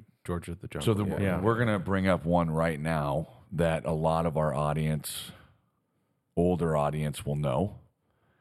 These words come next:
Speaker 2: and Ruck has never seen.
Speaker 1: No, I guarantee you, I've seen it. Oh, okay. No, you're gonna go with something else. No, I have not. Yep.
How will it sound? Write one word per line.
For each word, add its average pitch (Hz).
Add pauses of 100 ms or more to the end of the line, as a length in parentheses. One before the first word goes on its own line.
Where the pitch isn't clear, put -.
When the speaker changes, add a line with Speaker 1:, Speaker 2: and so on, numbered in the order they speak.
(220)
Speaker 2:
and 82
Ruck 85
has 76
never 76
seen. 67 (120)
Speaker 1:
No, 95 (160)
I 104
guarantee 95
you, 90
I've 82
seen -
it. 80 (760)
Oh, 151
okay. 104
No, 123 (100)
you're 117
gonna 123
go 110
with 101
something 92
else. 82
No, 104
I 107
have 107
not. 95 (240)
Yep. 92